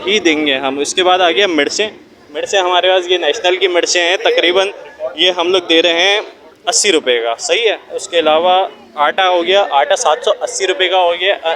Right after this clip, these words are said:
और मेरे ख्याल से अब आप लोग को आठ सौ, आठ सौ बीस रुपये का मिलेगा और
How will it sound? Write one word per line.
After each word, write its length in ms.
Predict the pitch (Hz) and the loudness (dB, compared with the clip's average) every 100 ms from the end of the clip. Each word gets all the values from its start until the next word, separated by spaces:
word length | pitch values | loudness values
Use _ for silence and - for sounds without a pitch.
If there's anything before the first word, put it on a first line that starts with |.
| - | -2
और 180 | 156 170 156 | 0 0 -2
मेरे 220 | 180 196 | 0 0
ख्याल 220 | 185 180 | 0 -2
से 140 | 180 | 0
अब 120 | 180 170 | 0 2
आप 140 | 156 147 | 0 -2
लोग 160 | 151 | -4
को 80 | 175 156 147 | -2 0 0
आठ 200 | 135 - | -2 -2
सौ, 140 | 175 190 | -4 0
आठ 240 | 143 139 | 0 -2
सौ 80 | 147 | -8
बीस 240 | 131 139 | -8 -10
रुपये 160 | 139 139 | -6 -4
का 60 | 139 | -2
मिलेगा 320 | 131 135 185 - - - | 0 0 0 -4 -14 -8
और 120 | 170 | -6